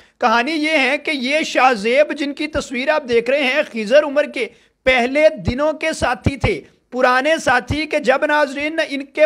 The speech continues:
पल्ले कख ना था तब के साथी थे और खिजर उमर और इन्होंने मिलकर मामलात को परवान चढ़ाया, इकट्ठे चले और बतौरे पार्टनर काम किया। बाद में अब इनका इल्जाम है कि खिजर उमर ने मुझे निकाला भी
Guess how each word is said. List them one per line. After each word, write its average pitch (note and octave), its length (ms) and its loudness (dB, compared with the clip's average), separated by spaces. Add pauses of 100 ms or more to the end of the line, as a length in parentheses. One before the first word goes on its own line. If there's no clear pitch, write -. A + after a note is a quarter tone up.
(120)
पल्ले C4+ 400 0 (240)
कख D#4 260 -2
ना D4 180 0
था D#3 240 -2 (300)
तब D#4 220 2
के D#4+ 200 2
साथी B3 400 -2
थे C#4 260 2
और D4 440 4
खिजर A3+ 440 -2
उमर C#4+ 300 0
और D4+ 160 4
इन्होंने D4 420 -4
मिलकर D4 680 -2
मामलात B3 440 -2
को D4+ 120 2
परवान A3 420 0
चढ़ाया, C4+ 420 2 (420)
इकट्ठे C#4 560 -2
चले C#4 380 4
और D4+ 240 0
बतौरे B3+ 480 0
पार्टनर C4+ 460 -2 (120)
काम C4+ 260 -2
किया। B3 280 -2 (320)
बाद B3+ 340 4
में D#4 80 -2
अब D#4 160 2
इनका D4+ 280 2
इल्जाम C4+ 520 2
है C4+ 180 2
कि C#4+ 140 -6
खिजर B3 320 0
उमर C#4 240 -2
ने D4+ 120 0
मुझे C#4 280 0
निकाला A#3+ 600 2
भी D4+ 200 -2